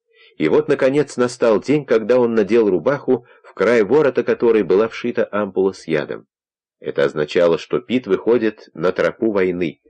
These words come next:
как высокопарно выразился Кардан, и не должен попадаться живым в руки врага. Ему стоило только надкусить край воротника —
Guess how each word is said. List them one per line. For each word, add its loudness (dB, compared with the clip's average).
как -4
высокопарно -4
выразился -2
Кардан, -2
и -6
не 0
должен 0
попадаться -2
живым -4
в -10
руки -6
врага. -8
Ему -4
стоило 2
только -2
надкусить -8
край 0
воротника — -6